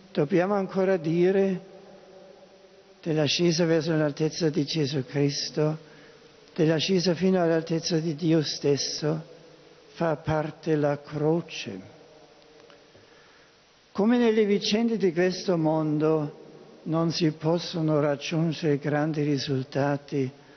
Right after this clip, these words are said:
senza rinuncia e duro esercizio, come la gioia per una grande scoperta conoscitiva o per una vera capacità operativa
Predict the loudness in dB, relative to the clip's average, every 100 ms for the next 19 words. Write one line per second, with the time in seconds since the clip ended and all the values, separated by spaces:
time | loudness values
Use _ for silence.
0 | -20 -20 -20 -20 -8 0 0 2 0 2
1 | 2 4 2 0 -4 -2 0 2 2 4
2 | 4 2 0 0 -2 -2 -6 -6 -6 -10
3 | -4 -2 -2 -6 -18 -20 -20 -20 -20 -20
4 | -20 -20 -8 0 2 4 2 0 0 4
5 | 4 2 0 0 0 0 0 0 0 -2
6 | -4 -6 -2 -2 -2 -2 -4 -2 -2 -2
7 | -4 -8 -6 -2 0 0 -2 -4 -14 -20
8 | -20 -20 -20 -20 -20 -10 -4 -2 0 2
9 | 2 2 2 0 0 -4 -2 -4 -4 -2
10 | -2 -2 -2 -2 -2 -4 -2 0 -2